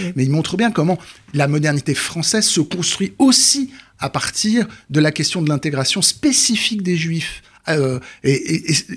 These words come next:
Speaker 2: et vous, vous le dites aussi, pas de la
Speaker 1: Oui,
Speaker 2: même manière, mais
Speaker 1: pas de la
Speaker 2: vous
Speaker 1: même
Speaker 2: le
Speaker 1: manière, mais
Speaker 2: montrez.
Speaker 1: c'est vrai, oui.
Speaker 2: Donc c'est pas exceptionnalité, mais il y a quelque chose qui est de l'ordre de,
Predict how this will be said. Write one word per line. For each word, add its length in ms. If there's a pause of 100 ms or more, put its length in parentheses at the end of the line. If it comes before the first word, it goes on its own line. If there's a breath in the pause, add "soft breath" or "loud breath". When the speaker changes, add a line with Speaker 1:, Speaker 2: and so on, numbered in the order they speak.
Speaker 2:
et 60
vous, 240
vous 160
le 60
dites 260
aussi, 380
pas 240
de 80
la 80
Speaker 1:
Oui, 60
Speaker 2:
même 80
manière, 240
mais 100
Speaker 1:
pas 80
de 60
la 60
Speaker 2:
vous 60
Speaker 1:
même 80
Speaker 2:
le 60
Speaker 1:
manière, 140
mais 40
Speaker 2:
montrez. 120
Speaker 1:
c'est 60
vrai, 280
oui. 60
Speaker 2:
Donc 100
c'est 100
pas 180
exceptionnalité, 1040
mais 100
il 40
y 40
a 40
quelque 240
chose 180
qui 100
est 40
de 80
l'ordre 180
de, 180